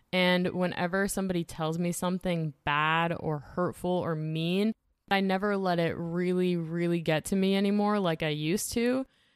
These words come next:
And there are very few people in my life that can actually trigger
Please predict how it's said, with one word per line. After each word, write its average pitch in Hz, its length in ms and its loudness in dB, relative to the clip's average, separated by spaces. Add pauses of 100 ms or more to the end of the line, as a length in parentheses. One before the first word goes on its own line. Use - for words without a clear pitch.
(200)
And 190 380 0
there 202 260 0
are 285 100 0
very 196 440 0
few 196 280 -2
people 185 400 -4
in 175 100 -2
my 165 160 0
life 160 300 -2
that 160 180 -4
can 160 140 -6
actually 156 440 -6
trigger 156 520 -2